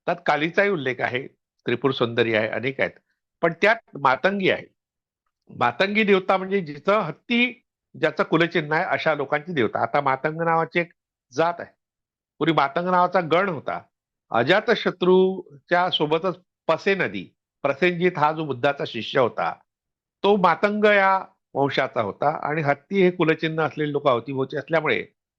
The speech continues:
अ, आपल्या बुद्धाच्या मायेच्या, महामायेच्या, अ, स्वप्नामध्ये हत्ती आला असा उल्लेख येतो आणि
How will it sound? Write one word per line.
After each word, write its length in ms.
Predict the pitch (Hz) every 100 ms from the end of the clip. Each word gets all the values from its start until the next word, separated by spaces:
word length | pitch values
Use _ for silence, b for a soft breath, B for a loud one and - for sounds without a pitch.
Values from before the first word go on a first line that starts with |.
| _ _ _ -
अ, 60 | 131 127 127 131
आपल्या 360 | 123 147 151
बुद्धाच्या 500 | 143 135 120 147 139
मायेच्या, 480 | 131 131 135 139 110
महामायेच्या, 800 | 107 120 147 139 135 143 135 139 - _ _ _ -
अ, 100 | 120
स्वप्नामध्ये 640 | 143 - 147 147 139 156 160 _ _ 127
हत्ती 320 | - - 196
आला 320 | 139 107 95 -
असा 260 | 110 -
उल्लेख 280 | 131 117 117 107
येतो 300 | 90 143 143
आणि 260 | 170 185